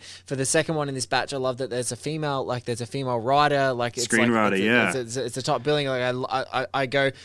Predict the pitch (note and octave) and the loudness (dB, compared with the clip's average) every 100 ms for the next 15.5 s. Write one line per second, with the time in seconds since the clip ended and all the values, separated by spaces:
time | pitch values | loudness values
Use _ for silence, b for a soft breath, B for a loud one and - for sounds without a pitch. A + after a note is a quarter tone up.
0 | B F#3+ F3+ C3 F3 F3 C#3+ D#3 D#3 C3 | B 4 4 4 0 0 0 -2 0 2
1 | A#2 A#2+ A#2+ C#3 C#3 C3+ B2 B2+ A#2 A#2 | 2 0 -2 -2 2 0 0 -4 -2 -2
2 | A2+ A#2 A2+ A2+ A2 G#2+ G2+ - G#2+ A#2 | -2 0 0 0 -2 -2 -2 -4 -6 -2
3 | A#2 C3 G#2+ A2+ A2 A2 G#2+ A#2 B2 B2 | 2 4 2 -2 -2 0 2 2 2 4
4 | A2+ G#2+ G#2 A2+ A2+ G#2+ A2+ G#2+ C#3 C3+ | 2 2 -2 -2 0 -2 -4 -4 0 -2
5 | - B B B C3 - F3 F3+ D#3+ D3 | -4 B B B -4 0 0 0 -2 -2
6 | D#3 C#3+ C#3+ E3 D3 - A#2 C3+ C3+ C3 | -4 -4 -4 -4 -6 -8 -2 0 0 -4
7 | _ A#2 B2 B2+ A2+ G2 F2+ - G#2+ G#2 | _ -8 -4 -4 -6 -10 -12 -10 -6 -6
8 | F#2+ A2+ A2 A#2 G#2+ - A#2 A#2 A#2 G#2+ | -10 -10 -6 -6 -6 -10 -4 -2 -2 -4
9 | G2+ G2 - F#2+ F#2 - G2+ G2 - A2+ | -6 -6 -4 -6 -6 -10 -8 -6 -4 -2
10 | G#2+ G#2 A2 A2+ A2 A2 A2+ - - A#2 | -2 -4 -4 -6 -4 -2 -2 -2 -2 0
11 | G#2+ - B - C3 E3 - E3 - B2+ | 0 -2 B -10 -2 -2 -2 -6 -4 -6
12 | - C3 B2+ A#2+ - C3 D3 D#3+ F#2 F2+ | -4 -4 -4 -6 -4 2 2 4 0 -2
13 | G2+ F#2+ G2+ A2 G#2 G#2+ G#2 - G2+ A#2 | -6 -6 -6 -6 -6 -8 -10 -8 -4 -2
14 | G#2 G2 A#2 A2 F#2+ G#2+ A2 G2 G2+ B2 | -2 -2 0 0 0 -4 -4 -6 -8 -2
15 | C#3 D#3+ G#2+ A2 G2+ | 0 0 -2 -6 -8